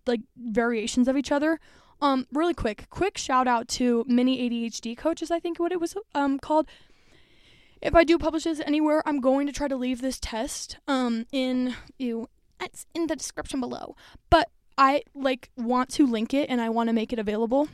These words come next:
um, because I really liked that test. It is by someone who has A D H D herself. Um, she makes a lot of, like, educational videos about awareness for it on YouTube, and that's how, like, I first,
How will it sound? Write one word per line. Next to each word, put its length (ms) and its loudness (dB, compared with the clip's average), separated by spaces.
um, 380 0
because 420 2
I 120 -2
really 500 0
liked 300 -2
that 180 -2
test. 380 -4
It 120 0
is 140 2
by 480 -2
someone 340 2
who 120 0
has 440 0
A 100 2
D 140 4
H 160 -2
D 120 4
herself. 680 0
Um, 340 4
she 120 -6
makes 220 -2
a 40 2
lot 140 2
of, 80 -2
like, 240 0
educational 680 2
videos 540 4
about 240 -2
awareness 580 4
for 260 6
it 140 2
on 160 6
YouTube, 480 4
and 100 2
that's 180 -2
how, 180 2
like, 260 -2
I 80 -2
first, 320 0